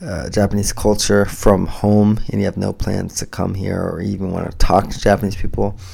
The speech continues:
I have a free book for you that you can get at brandonchin dot net forward slash raw, R A W. And you just type in your email address there, and the book will be sent immediately. So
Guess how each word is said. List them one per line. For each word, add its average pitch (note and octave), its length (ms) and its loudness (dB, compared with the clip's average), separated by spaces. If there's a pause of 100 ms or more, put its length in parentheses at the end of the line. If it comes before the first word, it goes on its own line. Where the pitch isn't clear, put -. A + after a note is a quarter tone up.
(300)
I G#2+ 60 2
have G2+ 120 0
a G2+ 80 0
free B2+ 300 4
book A2+ 240 2
for F#2+ 140 -2
you F2 260 -4 (140)
that - 140 -10
you F#2+ 100 -6
can G2 180 -4
get F#2 180 -2
at E2 160 -4
brandonchin G2 760 0
dot G2 260 2
net G2+ 300 0 (100)
forward A2 300 2
slash - 300 -2
raw, F2+ 540 4 (320)
R - 220 0
A G2 140 -2
W. F#2 500 -2 (560)
And - 160 -8
you G2 60 -4
just F#2 200 -6
type A2 280 12
in - 80 12
your G2+ 100 6
email A2 220 8
address G#2 260 4
there, C3 260 10
and A#2+ 120 10
the G#2+ 40 8
book G2+ 220 2
will G2 100 0
be F#2+ 120 2
sent F#2 340 0 (100)
immediately. G#2+ 1000 0 (1160)
So - 600 -2